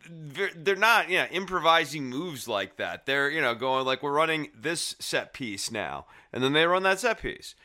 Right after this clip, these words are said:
Um, and it's a set piece that they might have even done with the team they're working with that night before. Um, but it's certainly a set piece that the team they're working with that night has seen, um, and understands what to do. Like, they know what more,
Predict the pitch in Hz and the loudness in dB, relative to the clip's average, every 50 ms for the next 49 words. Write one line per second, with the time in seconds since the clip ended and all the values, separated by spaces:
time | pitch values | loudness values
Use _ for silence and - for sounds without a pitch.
0 | _ _ - - 117 120 123 123 120 117 117 107 117 127 131 131 131 147 143 - | _ _ -6 0 2 4 4 4 2 0 -2 -4 0 0 0 0 -2 -6 -6 -2
1 | - 123 123 - 143 143 147 147 - - 123 123 120 104 101 107 110 107 - _ | -2 -2 -2 0 -2 -4 -4 -4 -4 -4 -2 -2 -2 -4 -8 -16 -20 -20 -14 _
2 | - 131 127 131 - 98 120 117 120 131 123 127 107 101 131 127 117 123 117 107 | 0 0 0 0 -2 -6 -4 -2 -2 0 0 -2 -6 -6 -12 -8 -8 -8 -4 -4
3 | 110 117 120 120 117 - 117 - 127 127 123 120 120 117 107 120 160 180 - 117 | -4 -4 -4 -8 -10 -10 -12 -8 -8 -8 -6 -6 -6 -4 -2 -2 -4 -2 -4 -6
4 | 107 104 101 101 - - 110 107 92 117 160 214 233 - - 95 - _ 85 80 | -6 -4 -6 -6 -4 -2 -4 -4 -2 -2 -2 -2 -2 -4 -8 -12 -12 _ -16 -16
5 | 78 78 78 - - - - _ - 110 123 123 117 131 127 120 110 - - 175 | -14 -16 -16 -18 -20 -20 -20 _ -2 -2 -2 0 2 2 2 2 0 -2 -2 -2
6 | 180 175 156 151 127 113 104 - 156 151 143 - - 151 135 127 117 - - 123 | -2 0 0 0 0 0 0 2 2 2 2 2 0 -2 0 0 0 -2 0 2
7 | 120 117 110 - - - - 113 107 95 - - 143 131 113 107 101 101 110 123 | 2 2 2 -2 -6 -6 -4 -4 -4 -6 -6 -6 -4 -4 -4 -4 -4 -4 -4 -4
8 | 117 - 110 104 101 - - 101 92 90 101 104 101 87 - 87 85 - - - | -4 -4 -6 -6 -6 -4 -4 -6 -4 -2 -2 -4 -4 -4 -8 -10 -10 -8 -6 -2
9 | 233 220 131 120 135 151 - - - - _ _ - - 98 101 98 95 87 98 | 0 0 0 0 -2 -6 -10 -16 -20 -20 _ _ -8 -4 -2 -2 -2 -4 -6 -8
10 | 113 98 92 95 98 - - - 123 110 104 92 92 95 98 - - 80 - 120 | -8 -8 -8 -8 -12 -14 -6 -6 -4 -4 -4 -8 -10 -12 -12 -12 -14 -12 -8 -6
11 | 165 160 110 104 104 101 101 101 - 131 147 143 135 120 113 107 101 110 110 113 | -6 -4 -6 -6 -8 -10 -10 -8 -8 -8 -4 -2 -2 -2 -4 -6 -10 -10 -12 -12
12 | 101 | -12